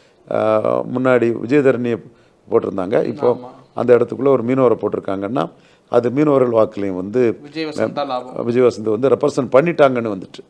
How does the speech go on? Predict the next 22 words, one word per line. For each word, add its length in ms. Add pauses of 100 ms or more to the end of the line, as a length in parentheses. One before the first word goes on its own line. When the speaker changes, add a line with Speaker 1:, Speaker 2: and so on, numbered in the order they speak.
Speaker 2:
ம். 60 (580)
Speaker 1:
பசலியான் 600
இவங்களோட 500 (300)
கோரிக்கையெல்லாம் 440
என்னன்னா, 440 (380)
ஆ, 40
நா-, 440
நாடாருக்கு 580
representation 520
பண்ணும்போது 540 (340)
நாடார் 340
அல்லாதவர்களை 640 (100)
மீனவர்களை 440
புறக்கணிக்காங்கங்கிறது 800
தான் 180
இது. 220 (440)
என்னைக்கு 260
புறக்கணிக்காங்கங்கிற 840
கருத்தை 380
நான் 240
அதை 200
முன்னெடுத்தேன். 400